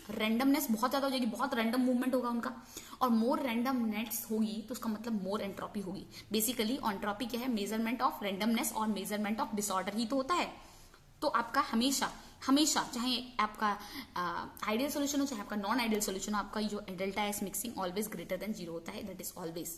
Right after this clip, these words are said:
okay? ठीक है, Next point जो है आपका delta जी mixing। क्या है आपका? Delta जी mixing। Delta जी है, stands for what?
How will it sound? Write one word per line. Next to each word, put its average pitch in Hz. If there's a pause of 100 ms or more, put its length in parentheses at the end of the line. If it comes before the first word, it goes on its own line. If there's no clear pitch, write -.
(120)
okay? 233 (460)
ठीक 349
है, - (380)
Next 285
point 339
जो 277
है 233
आपका 208 (100)
delta 214
जी 226
mixing। 180
क्या 208
है 214
आपका? 285 (340)
Delta 208
जी 214
mixing। 170 (240)
Delta 247
जी 311
है, -
stands 277
for 262
what? 262